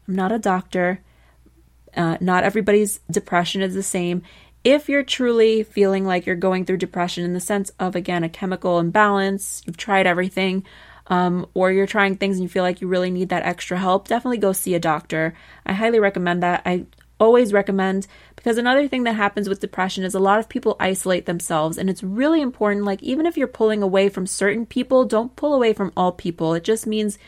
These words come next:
you know, get closer to the people that are better equipped to handle you,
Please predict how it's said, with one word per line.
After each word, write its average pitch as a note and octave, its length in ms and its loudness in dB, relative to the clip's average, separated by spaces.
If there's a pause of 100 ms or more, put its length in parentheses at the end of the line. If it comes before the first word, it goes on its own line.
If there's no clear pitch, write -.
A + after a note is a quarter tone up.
(240)
you G#3+ 140 0
know, F#3+ 120 2
get G#3 280 0
closer G#3+ 340 0
to G3 80 4
the F#3 80 -6
people G3 380 -2
that F3 400 0 (360)
are F#3 140 2
better G3+ 380 2
equipped - 460 -4
to F#3 100 -2
handle F#3+ 480 0
you, F3 520 0